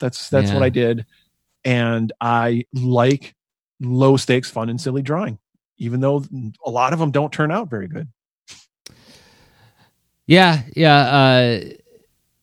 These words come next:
Speaker 2: I think that that's, that's part of the, the mission of this thing is to, like, de-, decouple us from this whole idea of having to make something that is, um,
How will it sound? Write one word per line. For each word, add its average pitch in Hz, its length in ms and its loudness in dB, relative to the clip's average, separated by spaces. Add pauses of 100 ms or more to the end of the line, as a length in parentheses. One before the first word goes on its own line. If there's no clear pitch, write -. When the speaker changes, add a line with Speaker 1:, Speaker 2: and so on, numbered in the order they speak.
(500)
Speaker 2:
I 147 100 8
think 160 240 6
that 110 120 -2
that's, 123 260 2
that's 120 160 0
part 123 280 -2
of 98 60 0
the, 104 140 0
the 98 160 -2
mission 104 340 0
of 92 40 0
this 90 140 -2
thing 92 200 -2
is 92 120 -2
to, 98 100 -4
like, 92 180 0
de-, 107 340 -2
decouple 107 420 -2
us 82 160 -4
from 95 240 0
this 92 140 0
whole 101 200 0
idea 92 260 0
of 87 60 -4
having 92 280 0
to 90 60 0
make 90 220 0
something 90 400 -4
that 85 160 -2
is, 85 480 -2
um, 76 520 -14